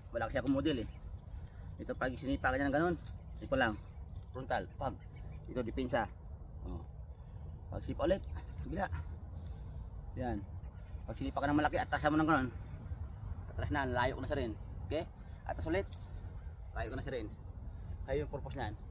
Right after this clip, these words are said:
Makabante ka naman, dito sa kabila. Oh. Yan. Kung gusto mo siyang tirahin sa likod,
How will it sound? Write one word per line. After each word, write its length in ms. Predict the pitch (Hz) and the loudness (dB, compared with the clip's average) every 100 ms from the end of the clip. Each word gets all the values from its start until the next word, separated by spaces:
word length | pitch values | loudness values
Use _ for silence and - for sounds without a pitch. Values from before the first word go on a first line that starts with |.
| - - - - - | -6 -6 -6 -6 -6
Makabante 340 | - - 151 185 | -2 4 4 4
ka 60 | 185 | 4
naman, 160 | 202 151 | 4 4
dito 140 | 135 | 2
sa 80 | 170 | 0
kabila. 220 | 151 160 - - - - - - - - - - - - | 6 6 4 -4 -6 -8 -8 -8 -8 -8 -6 -6 -6 -2
Oh. 160 | 110 107 - - - - - - - - - - - - - - - | 0 0 -2 -8 -8 -6 -6 -6 -6 -6 -6 -6 -6 -6 -6 -6 -2
Yan. 240 | 123 120 107 - - - - - - - - | 2 2 2 -2 -6 -6 -6 -8 -8 -6 -4
Kung 140 | - 139 | 0 2
gusto 160 | 147 | 4
mo 80 | 151 | 4
siyang 240 | 151 151 156 | 6 6 6
tirahin 260 | 143 139 151 | 6 8 8
sa 80 | 156 | 6
likod, 240 | 170 208 | 2 0